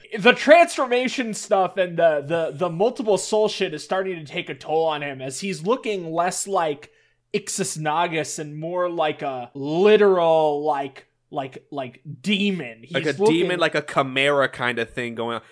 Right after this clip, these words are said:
Speaker 2: That's what his design kind of was to begin with, but now all those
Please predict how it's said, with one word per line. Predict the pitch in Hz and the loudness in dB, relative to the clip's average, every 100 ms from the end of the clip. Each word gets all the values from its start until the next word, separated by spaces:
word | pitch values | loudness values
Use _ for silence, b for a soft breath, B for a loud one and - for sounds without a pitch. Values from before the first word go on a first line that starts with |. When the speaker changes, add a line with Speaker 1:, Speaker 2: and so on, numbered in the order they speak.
| b | b
Speaker 2:
That's | 165 - | 2 2
what | 233 269 240 | 2 2 2
his | 240 214 | -2 -8
design | 156 165 143 151 160 170 | -4 -4 0 0 0 -4
kind | - 160 156 | -6 -4 -4
of | 139 | -6
was | 123 127 143 - | -4 0 -2 -4
to | 131 | -8
begin | 123 110 135 143 | -6 -2 -2 0
with, | 107 - b b b | -4 -4 b b b
but | 143 139 | 0 2
now | 147 175 | 4 6
all | 160 165 175 | 6 4 4
those | 165 143 | 2 -2